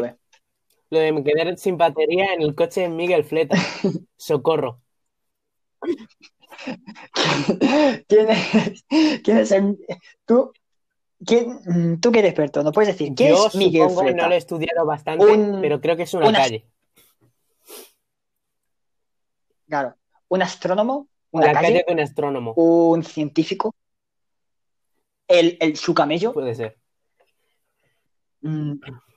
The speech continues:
Speaker 1: puede ser, puede ser. Y bueno, pues,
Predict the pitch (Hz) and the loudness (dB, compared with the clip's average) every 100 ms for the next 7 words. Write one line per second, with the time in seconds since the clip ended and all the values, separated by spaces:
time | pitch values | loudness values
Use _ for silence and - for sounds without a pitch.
0 | _ _ _ _ - 143 143 147 - _ | _ _ _ _ 0 2 2 0 0 _
1 | _ - 131 135 135 _ _ _ _ _ | _ -8 -6 -6 -8 _ _ _ _ _
2 | _ _ _ _ _ _ _ - 170 165 | _ _ _ _ _ _ _ -2 2 4
3 | 160 151 151 175 - _ _ _ _ _ | 6 6 4 0 -4 _ _ _ _ _
4 | _ _ _ - 151 151 147 143 139 131 | _ _ _ -2 2 4 4 4 2 0
5 | 131 131 | -2 -6